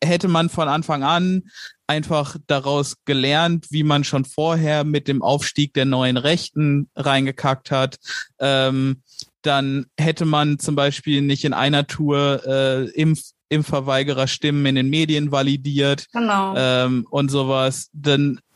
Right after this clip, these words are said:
Speaker 1: weißt du, hätte man, hätte man, äh, bevor diese vierte Welle hier jetzt angerauscht kam, nicht, äh, in bester neoliberaler Manier erstmal alles wieder eingekürzt, was man so an Infrastruktur aufgebaut hatte mit Testzentren,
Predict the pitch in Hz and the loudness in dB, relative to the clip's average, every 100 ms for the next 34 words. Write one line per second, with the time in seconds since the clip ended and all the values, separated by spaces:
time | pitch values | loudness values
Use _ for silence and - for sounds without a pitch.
0 | - - - - - 147 147 151 196 180 | -8 -8 -6 -10 -10 -2 0 0 -2 0
1 | 165 185 208 196 190 - 170 175 180 160 | 0 0 2 2 0 0 0 0 0 0
2 | 160 160 151 135 143 127 139 147 143 170 | 2 0 -2 0 0 0 -2 -4 -4 -2
3 | 165 156 143 160 151 147 147 - - 170 | 0 0 -2 -2 0 2 0 -4 -2 -2
4 | 151 143 156 180 156 151 143 - 127 143 | 0 0 0 2 0 2 0 0 0 0
5 | 139 120 127 131 - 147 135 135 139 139 | 0 0 0 -2 -4 -2 0 0 -4 -2
6 | 147 143 - - 123 131 131 131 123 123 | 0 0 -2 -8 -2 0 2 0 0 -2
7 | 139 135 135 - 143 139 135 139 131 123 | 0 0 0 0 0 2 2 0 0 0
8 | 127 131 131 139 139 127 - 123 123 143 | 0 2 0 2 2 0 0 0 0 0
9 | - 143 87 151 156 - 147 - 131 127 | 0 0 2 0 0 -2 -4 -2 -4 -2
10 | 139 135 131 123 131 139 - 135 - 120 | -2 0 2 0 0 -2 -2 -6 -2 0
11 | 147 180 151 117 117 135 127 120 - 139 | 0 -2 -2 0 0 0 0 -2 0 0
12 | 131 - 131 135 - 131 131 | 0 -2 0 0 0 0 0